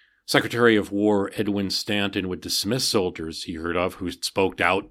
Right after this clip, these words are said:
against Lincoln. Some soldiers who had stopped, um, who had supported McClellan were court-mar-, court-martialed. Soldiers in West Point go to a McClellan meeting in fall eighteen sixty-four. When they come back,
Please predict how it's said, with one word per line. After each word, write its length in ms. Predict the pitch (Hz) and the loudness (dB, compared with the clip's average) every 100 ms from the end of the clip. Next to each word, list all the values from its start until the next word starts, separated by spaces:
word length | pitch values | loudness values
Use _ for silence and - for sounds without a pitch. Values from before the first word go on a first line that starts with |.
| - | -14
against 440 | 82 98 85 - | -6 -4 -4 -4
Lincoln. 520 | 92 92 101 101 98 - _ _ | -2 -2 -2 -4 -6 -16 _ _
Some 280 | - 101 92 | -2 -2 -2
soldiers 540 | 110 107 101 104 - | 2 2 2 -2 0
who 160 | 107 98 | 0 2
had 220 | 95 92 | 0 0
stopped, 720 | - - 98 98 - _ - _ _ _ | -2 0 -2 -2 -6 _ -20 _ _ _
um, 320 | 95 95 87 _ | 2 2 -2 _
who 60 | 123 | 2
had 80 | 113 | 2
supported 360 | 120 - 107 101 | 2 4 4 4
McClellan 480 | 98 107 107 110 | 0 0 0 0
were 200 | 95 87 - | -2 -4 -6
court-mar-, 600 | - 101 110 101 104 107 - _ _ | -2 0 0 0 -2 -4 -8 _ _
court-martialed. 800 | - 123 113 113 117 - 151 - - _ _ _ _ _ _ _ _ _ _ _ - - | 2 2 2 0 0 -2 -6 -8 -16 _ _ _ _ _ _ _ _ _ _ _ -20 -12
Soldiers 460 | - - 143 147 127 | -4 6 8 8 4
in 120 | 131 | 2
West 320 | 123 135 - | 2 0 -2
Point 240 | - 147 - | -2 -2 0
go 100 | 123 | 2
to 100 | 117 | 2
a 40 | |
McClellan 640 | 110 - - 123 123 120 110 | 0 -2 -4 -2 0 0 2
meeting 360 | 123 107 76 - - | 0 0 -6 -16 -2
in 160 | 107 | -2
fall 400 | - - 127 123 | 2 6 6 6
eighteen 320 | 123 107 113 | 2 0 -4
sixty-four. 600 | 101 110 - 101 95 101 - - | -4 -6 -6 -10 -8 -8 -10 -6
When 160 | 113 | -2
they 100 | 113 | -2
come 280 | 113 147 143 | -2 -2 0
back, 420 | 139 104 - - | -2 -4 -8 -20